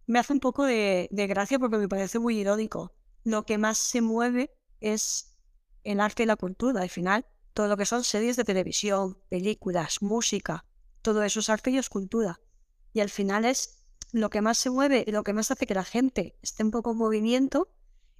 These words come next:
y, sin embargo, es lo que, sobre todo cuando empiezas, obviamente, es lo que menos, eh, de lo que menos comes. Los que tengo desde hambre. Yo he sido fuera porque estoy cobrando por aquí de otras cosas. <laughs> Me muero de hambre. Eh,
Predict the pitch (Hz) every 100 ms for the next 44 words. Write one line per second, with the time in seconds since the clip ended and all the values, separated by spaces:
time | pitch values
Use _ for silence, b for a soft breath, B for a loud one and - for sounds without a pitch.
0 | - 254 240 226 208 202 226 220 220 214
1 | 202 185 - - - 196 190 196 196 190
2 | 202 196 220 208 190 196 233 226 214 185
3 | 180 190 208 175 170 156 - - - -
4 | - 180 185 175 170 190 185 - 190 -
5 | - - _ - - - - - - -
6 | - 180 185 202 190 170 170 _ _ _
7 | _ _ _ _ _ - 214 226 214 -
8 | 208 208 202 208 202 196 220 208 202 208
9 | 202 196 190 220 208 196 185 - 233 320
10 | 370 - - - - - 381 392 - 302
11 | 226 226 247 220 208 208 175 - _ B
12 | B B B B B B B _ _ _
13 | _ - 233 226 226 226 220 214